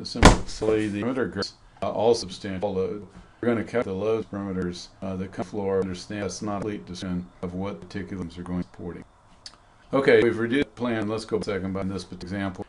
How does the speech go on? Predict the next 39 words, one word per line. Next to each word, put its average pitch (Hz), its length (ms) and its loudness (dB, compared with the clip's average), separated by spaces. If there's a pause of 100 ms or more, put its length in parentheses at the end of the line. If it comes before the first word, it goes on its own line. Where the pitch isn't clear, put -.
Each 113 300 -4
rounds 101 400 -2
represents 95 360 -2
column. 117 360 2 (120)
So - 160 -12
we 95 80 0
have 95 100 2
series 98 200 -4
of 92 140 -6
columns 110 480 -4
that 92 320 -4
we 92 140 -4
call 98 320 -2
the 90 160 -4 (180)
structural 92 560 -2
column. 101 460 -4 (200)
Uh, - 60 -6
and 98 200 -4
this, 110 200 0
the 92 140 -12
space - 260 -6
between 101 320 -4
the 95 60 -4
column, 104 400 -4 (200)
uh, 101 200 -4 (360)
is - 140 -14 (140)
thirty 113 240 2
in 95 100 -4
every, 98 220 -6
in 98 120 -4
other 101 140 -4
words, 98 180 -2 (220)
the 90 60 -6 (100)
thirty 101 320 -2
long 90 220 -4
and 90 180 -6
the 90 140 -8
thirty 92 260 -4
long. 107 240 -2